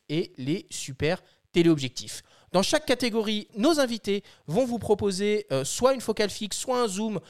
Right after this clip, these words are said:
dans les principales montures hybrides qui existent, qui sont à savoir, bah, peut-être, euh, l'incontournable, c'est la monture E, euh, E-mount, euh, de Sony, qui couvre aussi bien la P S C que le vingt-quatre trente-six millimètres. La monture L,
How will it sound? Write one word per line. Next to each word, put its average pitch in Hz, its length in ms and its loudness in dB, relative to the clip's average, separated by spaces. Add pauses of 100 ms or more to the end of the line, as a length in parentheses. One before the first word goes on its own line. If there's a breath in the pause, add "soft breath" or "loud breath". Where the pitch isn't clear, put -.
(160 soft breath)
dans 147 120 0
les 143 100 0
principales 170 560 2
montures 190 400 -4 (120)
hybrides 180 460 -2
qui 143 180 -6
existent, 185 580 -2 (260 soft breath)
qui 233 120 -4
sont 214 260 0
à 170 60 4
savoir, 165 460 2
bah, 120 180 0 (460 soft breath)
peut-être, 139 360 -2
euh, 131 180 0
l'incontournable, 180 720 4
c'est - 140 -4
la 135 100 0
monture 151 420 -4 (160)
E, 233 200 6 (280 soft breath)
euh, 139 80 0 (140)
E-mount, 233 480 0 (120)
euh, 123 220 0
de 135 140 -4
Sony, 233 420 -2
qui 165 120 -8
couvre 143 220 -6
aussi 143 200 -6
bien 143 140 -2
la 131 120 2
P 143 140 -2
S 139 80 -2
C 151 200 -4
que - 160 0
le 160 100 4
vingt-quatre 135 300 -2
trente-six 131 280 -8
millimètres. 147 480 -4 (260 loud breath)
La 151 120 4
monture 190 440 -2 (140)
L, 233 320 4